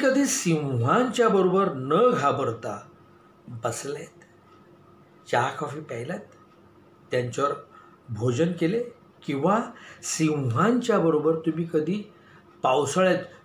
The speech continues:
चिंब भिजलेत? <laughs> कदम,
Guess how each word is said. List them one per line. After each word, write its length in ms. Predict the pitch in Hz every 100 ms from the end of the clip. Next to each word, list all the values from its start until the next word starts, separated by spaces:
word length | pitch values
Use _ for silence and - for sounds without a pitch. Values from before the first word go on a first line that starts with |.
| - -
चिंब 360 | 202 247 226 214
भिजलेत? 600 | - 110 110 165 247 226 - - - - _ - - - - -
<laughs> 60 | 214 - - - - - - - -
कदम, 580 | 123 139 143 139 120